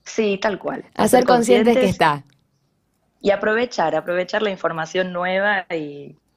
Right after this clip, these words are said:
Speaker 1: y, y, y vernos a nosotros mismos, lo que decías vos antes.
Speaker 2: Exacto, me encantó, me encantó.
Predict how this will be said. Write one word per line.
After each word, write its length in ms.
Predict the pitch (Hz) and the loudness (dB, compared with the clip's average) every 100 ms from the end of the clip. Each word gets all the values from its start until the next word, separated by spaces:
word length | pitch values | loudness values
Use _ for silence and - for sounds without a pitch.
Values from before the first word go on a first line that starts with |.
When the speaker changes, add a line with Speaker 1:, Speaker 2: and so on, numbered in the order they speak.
| _ _ _ _ - | _ _ _ _ -10
Speaker 1:
y, 200 | 165 156 | -8 -6
y, 240 | 170 165 165 | -4 -4 -2
y 120 | 170 | 0
vernos 500 | 180 165 147 147 147 | 2 2 0 -2 -2
a 40 | |
nosotros 420 | 156 156 - 175 170 | -2 -2 0 -2 -4
mismos, 280 | 147 139 | -6 -4
lo 80 | 143 | -4
que 160 | 139 147 | -2 -4
decías 300 | 147 170 160 | -2 -4 -2
vos 180 | 156 151 | -4 -4
antes. 480 | 151 139 151 - _ | -6 -6 -10 -10 _
Speaker 2:
Exacto, 600 | - 170 - 165 156 165 | 0 0 2 0 0 -2
me 100 | 175 | 0
encantó, 480 | 180 190 185 170 160 | 2 2 2 2 2
me 120 | 165 | 2
encantó. 480 | 180 190 190 185 180 | 0 0 2 2 2